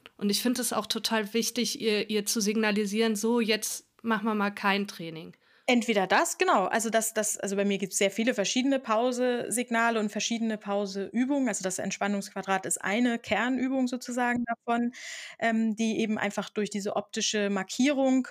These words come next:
Speaker 2: Mensch und Pferd hilft, erstmal runterzukommen sozusagen.
Speaker 1: Ja, vor allen Dingen auch Anfängern. Ich fand das
Speaker 2: Anfänger?
Speaker 1: ganz toll als Anfänger, äh, das,
Speaker 2: Genau.
Speaker 1: das zu erleben auch und zu verstehen.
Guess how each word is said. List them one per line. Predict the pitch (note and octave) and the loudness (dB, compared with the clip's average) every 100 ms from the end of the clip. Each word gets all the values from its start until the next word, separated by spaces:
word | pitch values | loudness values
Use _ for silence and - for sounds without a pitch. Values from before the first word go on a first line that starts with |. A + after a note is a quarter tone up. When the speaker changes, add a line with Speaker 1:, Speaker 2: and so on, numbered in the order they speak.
| A#3 | 0
Speaker 2:
Mensch | A#3 A#3 - | 2 2 2
und | A#3 | -2
Pferd | - A3+ A3 - | 0 2 0 0
hilft, | A#3 A3+ A3 - | -2 0 0 -4
erstmal | - G#3 G#3+ G3+ | -4 0 0 0
runterzukommen | G3 A#3 C#4+ C#4+ C#4 - B3+ C4 B3+ | 2 4 4 0 -2 2 4 4 2
sozusagen. | B3+ - A#3+ A#3+ A#3+ A#3+ | 0 -4 -2 0 2 2
Speaker 1:
Ja, | A#3+ | 0
vor | - G3+ | 0 2
allen | G3 G#3 | 4 4
Dingen | F#3+ | 4
auch | F#3 - | 2 2
Anfängern. | A#3 C4 A#3+ F#3+ F3+ E3+ E3+ | 2 4 2 2 2 0 -2
Ich | - - | -4 -2
fand | - A#3 | 2 4
das | C4 | 4
Speaker 2:
Anfänger? | - C#4 | 4 4
Speaker 1:
ganz | F4 - | 2 0
toll | A#3+ A3 | 2 2
als | G3+ G#3+ - | 2 0 2
Anfänger, | A#3+ B3 B3 A3+ A#3 A3 G#3+ - | 2 2 0 0 2 4 2 0
äh, | A3 G3+ | -2 2
das, | A3+ G3 | 4 4
Speaker 2:
Genau. | F3+ | 2
Speaker 1:
das | A3 - - | 0 0 0
zu | A#3 | 2
erleben | A#3 G#3+ A3 C4+ G#3 | 4 4 6 6 6
auch | F#3 F#3+ G3+ | 4 2 2
und | G#3+ G3 | 0 -2
zu | G#3 | -2
verstehen. | - G3 - A3+ F3+ D#3+ | 0 0 2 4 2 0